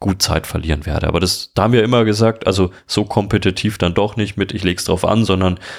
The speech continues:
das akzeptieren wir. Ähm, machen uns da nicht verrückt. Ich hab aber relativ schnell gemerkt, hat das Drama so ein bisschen begonnen, dass ich nicht nur unsicher war, das war's gar nicht mal so, sondern ich war super unkonzentriert einfach.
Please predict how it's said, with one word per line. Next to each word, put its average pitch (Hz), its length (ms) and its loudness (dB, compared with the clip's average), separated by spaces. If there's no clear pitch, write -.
das - 120 0
akzeptieren - 560 -4
wir. - 200 -10
Ähm, 87 240 2
machen 101 240 0
uns 95 140 0
da 87 100 0
nicht 90 160 -4
verrückt. 101 480 0
Ich - 180 2
hab - 160 0
aber 120 380 2
relativ 131 460 2
schnell 110 420 4
gemerkt, 110 840 -2
hat 104 140 -4
das 113 120 0
Drama 110 300 0
so 110 80 0
ein 101 60 -4
bisschen 107 300 -2
begonnen, 101 500 2
dass 104 360 0
ich 107 140 0
nicht 117 300 4
nur 117 460 4
unsicher 175 580 4
war, 208 100 -2
das - 200 0
war's - 240 0
gar - 120 -2
nicht 147 200 -4
mal 135 120 0
so, 143 160 -2
sondern 117 300 0
ich 101 140 -4
war 104 300 2
super - 460 0
unkonzentriert 92 800 -4
einfach. 87 420 -4